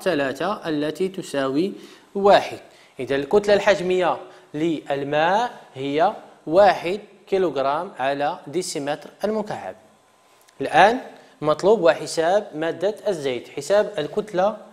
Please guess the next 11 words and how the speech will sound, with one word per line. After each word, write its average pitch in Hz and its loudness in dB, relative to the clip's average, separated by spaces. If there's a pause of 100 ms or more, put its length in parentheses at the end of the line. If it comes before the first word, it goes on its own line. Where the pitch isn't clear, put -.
الحجمية. 156 2
نتوفر 196 4
على 196 6
الح-، 196 -4
الحجم 180 -2 (380)
الذي 165 -2
يمثل 180 -2
واحد 170 2
فاصلة 165 -2 (320)
خمسة 151 0 (420)
والكتلة 170 2